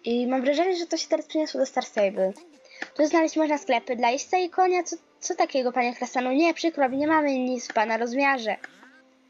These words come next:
Przejdźmy do kolejnego punktu. Y, ale w ogóle, skoro już tu właśnie jesteśmy, to, y, pojedźmy sobie, zobaczymy, co te,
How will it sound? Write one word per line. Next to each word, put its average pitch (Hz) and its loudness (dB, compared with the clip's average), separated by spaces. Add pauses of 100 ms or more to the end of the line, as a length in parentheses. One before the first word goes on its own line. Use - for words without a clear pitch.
(520)
Przejdźmy 392 2
do 302 2
kolejnego 254 -2
punktu. - -6 (880)
Y, - -2
ale 320 2
w 349 -4
ogóle, 339 -2
skoro 311 0
już 285 -8
tu 285 -4
właśnie 277 -2
jesteśmy, 247 -6 (840)
to, 254 2
y, 240 0
pojedźmy 294 0
sobie, 262 0
zobaczymy, 233 -2 (180)
co - -12
te, - -6